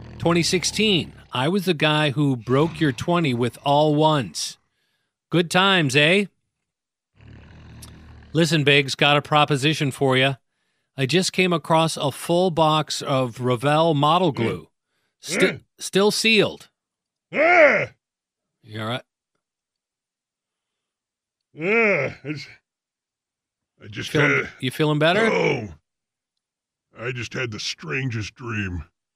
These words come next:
Speaker 1: Just
Speaker 2: I
Speaker 1: then?
Speaker 2: just, there's this guy,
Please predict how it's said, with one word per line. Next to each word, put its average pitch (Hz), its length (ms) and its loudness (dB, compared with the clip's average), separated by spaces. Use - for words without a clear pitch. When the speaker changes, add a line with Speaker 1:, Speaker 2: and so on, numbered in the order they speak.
Speaker 1:
Just - 320 -10
Speaker 2:
I 127 80 -2
Speaker 1:
then? 151 100 0
Speaker 2:
just, 156 200 -4
there's 165 260 -2
this 160 160 -2
guy, 156 600 -2